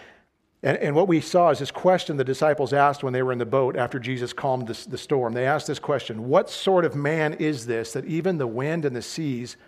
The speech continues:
obey him? Who is this?" And as they're getting out of the boat, making it safely to shore, they're about to get the answer to this question,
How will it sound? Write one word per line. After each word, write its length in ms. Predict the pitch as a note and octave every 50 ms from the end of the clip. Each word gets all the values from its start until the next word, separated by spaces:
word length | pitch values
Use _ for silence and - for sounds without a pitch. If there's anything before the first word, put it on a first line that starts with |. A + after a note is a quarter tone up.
| _ -
obey 400 | - B2+ A2+ G#2+ C3+ C#3 C#3+ C#3+
him? 320 | A#2 A#2 G#2+ G2 G2+ G#2+ - _ _ _ _ _ _ _ _ _ _ _ _ - - -
Who 180 | - D#3+ F#3 G3
is 340 | - C#3 E3 E3+ C3+ C3+ B2
this?" 440 | B2+ A#2+ G#2 G2+ - - - - _ _ - - - - - - - - _ _ _ _ _ _ _ _ -
And 140 | D#3+ C#3+ C#3+
as 120 | C3+ B2+
they're 280 | D3+ C#3+ C#3 C#3+ C3+ - - - _ _ _ _ _ - -
getting 240 | - E3 D#3+ E3+ F3
out 100 | F3 E3
of 60 | D#3+
the 80 | D3+ C#3+
boat, 220 | D3 D3+ E3+ F3
making 260 | C#3 D3 D3+ D3 D3+
it 60 | D#3 D3
safely 320 | - D#3+ D#3 C#3+ D#3 D3+
to 80 | C3 C3
shore, 300 | - - D#3 D#3 D3 C3+
they're 120 | C3+ C3
about 260 | B2 B2+ C#3 D3 D#3 -
to 60 | D3
get 140 | C3 C#3 C3+
the 160 | C#3 D#3 C#3
answer 260 | C#3 D#3+ D#3 - D#3
to 100 | C#3+ C3+
this 120 | C3 C3
question, 580 | - - - C#3+ C#3+ C#3 C#3 - - B2 A2+ A2